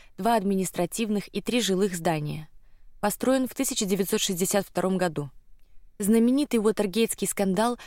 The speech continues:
разразился в тысяча девятьсот семьдесят втором году, когда в гостинице комплекса были задержаны сотрудники избирательного штаба, действующего на тот момент президента С Ш А Никсона,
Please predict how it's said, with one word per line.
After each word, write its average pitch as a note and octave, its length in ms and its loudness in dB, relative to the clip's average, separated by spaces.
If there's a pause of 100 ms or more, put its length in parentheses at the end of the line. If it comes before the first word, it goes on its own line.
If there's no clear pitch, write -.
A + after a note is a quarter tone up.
(140)
разразился A3 580 0
в - 40 -8
тысяча A#3 360 -4
девятьсот G#3+ 440 0
семьдесят G3+ 420 0
втором G#3 300 0
году, F#3+ 320 0 (280)
когда G3 240 0
в F#3+ 40 -4
гостинице G3 520 0
комплекса A3 500 -2
были G3+ 200 2
задержаны F#3 500 0
сотрудники F#3+ 520 -2
избирательного F3 640 0
штаба, G3+ 420 -2 (400)
действующего G#3+ 640 2
на G#3 140 4
тот G#3+ 180 -2
момент G#3 360 0
президента G3 560 2
С F#3 140 0
Ш G#3 180 0
А G#3+ 120 2
Никсона, E3 580 0